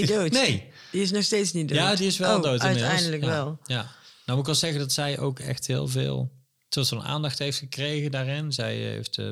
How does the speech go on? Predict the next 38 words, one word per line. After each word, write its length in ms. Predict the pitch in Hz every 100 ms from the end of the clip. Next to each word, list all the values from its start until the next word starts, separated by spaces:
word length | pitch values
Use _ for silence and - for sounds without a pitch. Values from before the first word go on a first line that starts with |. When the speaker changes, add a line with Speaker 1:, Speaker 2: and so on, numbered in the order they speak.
| 113
Speaker 2:
bij, 220 | 104 107
ze 140 | 113
zijn 260 | 107 110 110 - -
Over 240 | 110 110
Mijn 220 | 104 104
Lijk 280 | 123 156 156
geweest, 300 | 156 156 143
volgens 280 | - 147 139
mij. 320 | 147 147 151
Een 100 | 151 - - - _
televisieprogramma 920 | - 127 120 143 131 135 135 143 139 143
over, 460 | 147 139 131 135 135
eh, 180 | 135 139 - - - - _ _
over 240 | - 123
mensen 200 | 123 131
die 100 | - 127
weten 200 | 143 135
dat 140 | 135 131
ze 140 | -
gaan 180 | 127 139
sterven. 680 | - 139 135 131 143 143 135 - - - _ _ _ -
Ze 60 | 113
had 140 | 104
een 220 | 110 101
column 340 | - 120 123 120
in 100 | 110
de 100 | 107
Linda 680 | 113 147 156 143 147 143 143
of, 140 | 127
eh, 100 | 127
dat 160 | 127 127
soort 140 | 139
dingen. 340 | 131 131 165 165 _ _
En, 300 | 123 117 101 107
eh, 100 | 104 117 - _ _ _ - 131
ik 220 | - 127
heb 200 | 131 127
haar 340 | 120 110 110